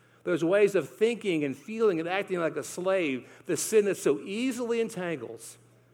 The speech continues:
that we just so find so hard to get rid of. And we think, and we act, and we feel like a slave. And like that small town in, in, in the South in the nineteen fifties, we live in a world which is gonna tell you in all kinds of ways,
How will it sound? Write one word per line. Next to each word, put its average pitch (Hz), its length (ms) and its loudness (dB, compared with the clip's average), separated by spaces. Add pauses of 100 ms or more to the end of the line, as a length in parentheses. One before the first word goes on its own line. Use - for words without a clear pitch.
(500)
that 175 160 6
we 220 120 8
just 202 280 4
so 185 260 4
find 170 340 -2
so 180 400 2
hard 139 320 2
to 123 60 -4
get 120 140 -4
rid 104 180 -4
of. 92 280 -14 (580)
And 151 120 2
we 175 120 4
think, 180 500 4 (160)
and 156 120 0
we 156 160 2
act, 156 440 -4 (140)
and 151 100 0
we 147 100 0
feel 156 340 -2
like 127 180 2
a 123 80 -8
slave. 113 460 -4 (180)
And 175 140 4
like 262 200 6
that 269 300 2
small 240 440 2
town 220 380 0
in, 190 160 -2
in, 180 280 -6
in 151 100 -8
the 147 80 -6
South 190 340 0
in 156 60 -8
the 151 80 -6
nineteen 170 400 -4
fifties, 151 540 -8 (200)
we 220 180 0
live 302 140 4
in 240 80 2
a 208 60 6
world 202 380 6
which 175 120 0
is 156 100 -6
gonna 170 140 4
tell 247 320 -2
you 214 140 4
in 185 60 2
all 247 220 4
kinds 240 360 -4
of 190 100 -8
ways, 196 380 4